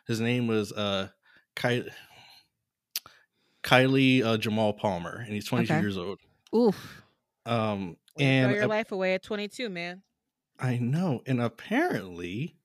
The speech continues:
Speaker 1: they had a son together.
Speaker 2: So this was her ex who was
Speaker 1: Uh,
Speaker 2: trying to harm her?
Speaker 1: um, look,
Speaker 2: Aw.
Speaker 1: we've heard, like, this is all domestic stuff. It's, it's,
Speaker 2: I
Speaker 1: I, eh,
Speaker 2: know. It's
Speaker 1: it's
Speaker 2: normally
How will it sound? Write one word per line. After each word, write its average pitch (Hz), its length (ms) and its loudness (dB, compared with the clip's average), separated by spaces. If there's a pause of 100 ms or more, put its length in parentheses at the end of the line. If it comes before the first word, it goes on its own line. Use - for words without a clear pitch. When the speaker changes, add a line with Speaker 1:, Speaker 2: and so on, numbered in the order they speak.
Speaker 1:
they 156 640 -2
had 165 480 2
a 175 200 0
son 247 380 4
together. 87 720 -2 (640)
Speaker 2:
So 156 120 -14
this 170 260 -12
was 196 160 -10
her 180 240 -8 (140)
ex 170 500 -14
who 196 240 -12
was 185 160 -12 (120)
Speaker 1:
Uh, 135 40 -4
Speaker 2:
trying 170 280 -6
to 170 160 -16
harm 165 360 -16
her? 247 380 -18 (260)
Speaker 1:
um, 110 640 -2 (300)
look, 107 500 -6 (360)
Speaker 2:
Aw. 170 800 -12
Speaker 1:
we've 147 320 6
heard, 151 400 10
like, 139 120 6
this 151 120 8
is 143 80 4
all 151 160 12
domestic 127 500 6
stuff. 110 260 0
It's, 123 180 -2
it's, 123 220 0
Speaker 2:
I 226 140 0
Speaker 1:
I, 233 140 2
eh, - 40 4
Speaker 2:
know. 190 600 2
It's 202 200 -6
Speaker 1:
it's - 20 -2
Speaker 2:
normally 214 840 0